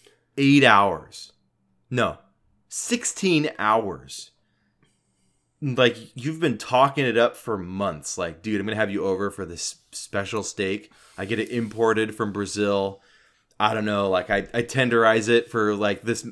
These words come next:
this many hours, like, this many days or whatever, and I marinate it for this many hours," and all of a sudden you're like, you're gonna eat it,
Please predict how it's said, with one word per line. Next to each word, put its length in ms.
this 260
many 280
hours, 460
like, 260
this 200
many 180
days 480
or 60
whatever, 280
and 80
I 160
marinate 520
it 280
for 140
this 240
many 360
hours," 480
and 100
all 80
of 60
a 20
sudden 300
you're 120
like, 220
you're 220
gonna 260
eat 220
it, 260